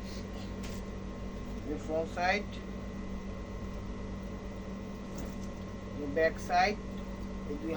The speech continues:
হাতা পায়জামা, এই দেখেন দোপাট্টা। আটশো টাকা। এই যে দেখেন মেরুন কালার,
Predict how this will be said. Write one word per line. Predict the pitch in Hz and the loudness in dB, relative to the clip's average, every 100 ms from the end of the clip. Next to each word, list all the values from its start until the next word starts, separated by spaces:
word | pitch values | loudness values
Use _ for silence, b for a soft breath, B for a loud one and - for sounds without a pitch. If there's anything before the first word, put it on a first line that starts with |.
| 156 | 2
হাতা | 170 190 202 - - - - - - - - - - - - - - | 6 12 12 10 2 -4 -4 -4 -4 -4 -4 -4 -4 -4 -4 -4 2
পায়জামা, | 151 160 180 175 196 247 - - - - - - - - - 640 640 640 622 605 571 | 4 4 4 6 6 6 4 -2 -2 -4 -4 -4 -4 -4 -4 -2 -2 -2 0 0 0
এই | 147 - | 2 2
দেখেন | - 254 - | 0 0 0
দোপাট্টা। | 151 160 151 - 101 98 - 98 - - - - - - | 2 2 0 0 -2 -2 -4 -4 -4 -4 -4 -4 -4 -2
আটশো | 311 - 277 | -2 -2 -2
টাকা। | 240 - - - - - - - - - - - - - 98 - 98 - 98 - 98 98 98 101 98 98 98 98 98 98 98 98 196 - - 196 - - - - | -2 -2 -4 -4 -4 -4 -4 -4 -4 -4 -4 -4 -4 -4 -4 -4 -4 -4 -4 -4 -4 -4 -4 -4 -4 -4 -4 -4 -4 -4 -4 -4 -4 -2 -2 -4 -4 -4 -2 -2
এই | 143 | 0
যে | 147 | 2
দেখেন | 147 135 139 | 2 4 4
মেরুন | 151 160 - | 4 4 4
কালার, | 139 117 | 2 2